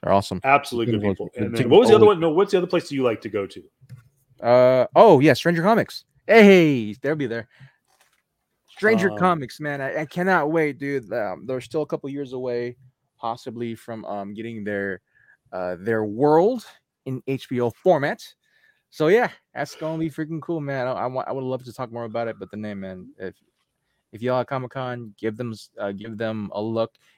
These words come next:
Speaker 1: If y'all wanna talk about, you know, pushing, not, not wokeism, but, like, pushing, like, proper storytelling in the sense of, like, having multi, um, uh, uh, not multiracial, but, like, just, you know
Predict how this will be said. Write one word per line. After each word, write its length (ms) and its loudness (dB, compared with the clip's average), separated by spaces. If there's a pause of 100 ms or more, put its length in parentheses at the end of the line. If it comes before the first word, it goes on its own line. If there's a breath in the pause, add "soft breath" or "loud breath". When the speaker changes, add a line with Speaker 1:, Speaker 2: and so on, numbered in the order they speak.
Speaker 1:
If 140 -10
y'all 140 -2
wanna 180 0
talk 220 -4
about, 300 2
you 100 -4
know, 320 -4
pushing, 540 -4 (600)
not, 180 -10
not 180 -4
wokeism, 600 -2
but, 60 -2
like, 240 -2
pushing, 400 -4
like, 200 0 (480)
proper 360 0
storytelling 600 -4
in 60 -4
the 40 -6
sense 240 -8
of, 80 -10
like, 140 -2
having 300 -4
multi, 440 -4 (600)
um, 360 -2
uh, 260 -8 (380)
uh, 180 -4
not 140 -8
multiracial, 420 -8
but, 80 -6
like, 120 -6
just, 200 -8
you 100 -12
know 180 -8